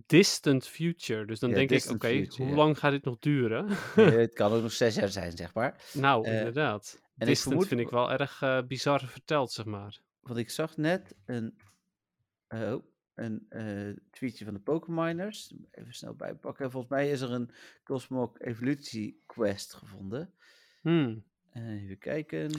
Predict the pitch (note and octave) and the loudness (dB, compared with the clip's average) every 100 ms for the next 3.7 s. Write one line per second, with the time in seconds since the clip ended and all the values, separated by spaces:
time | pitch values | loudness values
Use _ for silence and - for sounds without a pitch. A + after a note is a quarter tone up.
0 | C#3+ D#3+ G3+ G#3+ A#3 - G#3 E3 D#3 D3+ | 2 4 4 4 0 2 2 6 6 6
1 | D3 D3 C#3 C#3 C3 C3 C3 C3 B2+ B2+ | 4 2 4 4 2 2 4 6 4 2
2 | B2 A2+ B2 - B2+ A#2+ F3 F#3+ D3+ C3 | 0 -2 -6 -6 0 4 6 4 2 2
3 | A#2 - C#3+ C3+ C3+ B2 A#2 | 2 0 0 0 -2 -2 -4